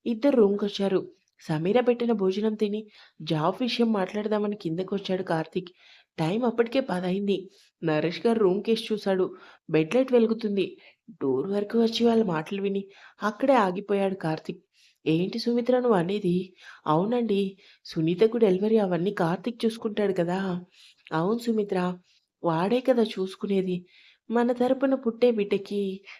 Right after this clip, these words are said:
బంగారం అవి పెట్టాలి కదండి. మనిద్దరికీ బంగారం ఉంది, అందులో సగం కార్తీక్కి సునీతకి అని ముందుగానే అనుకున్నాం కదా. ఇంకా బంగారం కోసం ఆలోచించే పనేముంది?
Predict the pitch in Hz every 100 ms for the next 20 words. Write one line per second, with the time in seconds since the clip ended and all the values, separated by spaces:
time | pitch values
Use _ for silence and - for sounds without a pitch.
0 | _ 151 147 151 170 214 220 233 233 190
1 | 180 214 220 226 202 190 175 175 185 -
2 | - - - 233 190 156 160 165 240 233
3 | 196 220 233 226 196 180 - _ _ _
4 | - 156 160 208 220 208 233 233 175 180
5 | - 226 254 233 185 185 214 220 220 196
6 | 202 202 - - - - 180 214 262 269
7 | 262 247 208 - 220 220 202 180 180 180
8 | 180 - _ _ - 180 226 226 170 170
9 | 202 220 226 226 220 202 190 202 220 214
10 | 208 175 165 180 196 196 208